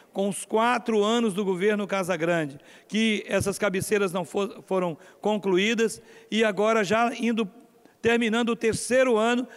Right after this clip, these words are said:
do governador Paulo Artung, e ainda essas cabeceiras de pontes não foram concluídas. Novamente, nós queremos aqui pedir que o governador, juntamente com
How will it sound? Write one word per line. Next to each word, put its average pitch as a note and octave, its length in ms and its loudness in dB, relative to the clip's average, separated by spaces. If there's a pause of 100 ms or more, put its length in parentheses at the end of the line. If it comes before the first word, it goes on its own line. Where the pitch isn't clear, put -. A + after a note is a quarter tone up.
(160)
do G#3+ 100 -2
governador G3 500 0
Paulo G3 220 0
Artung, G3+ 500 -2 (280)
e G#3 140 2
ainda B3 480 2
essas A3+ 300 -2
cabeceiras G3+ 520 0
de F3 100 0
pontes F#3+ 400 -4
não G3 180 -2
foram F#3 320 -2
concluídas. D3 680 -6 (400)
Novamente, G3 800 0 (380)
nós G3+ 360 0
queremos G#3 540 0
aqui F3+ 460 -4 (340)
pedir G3 800 -2
que A3+ 120 -2
o B3 80 0
governador, A3 640 0
juntamente A3 640 -2
com A3+ 340 -2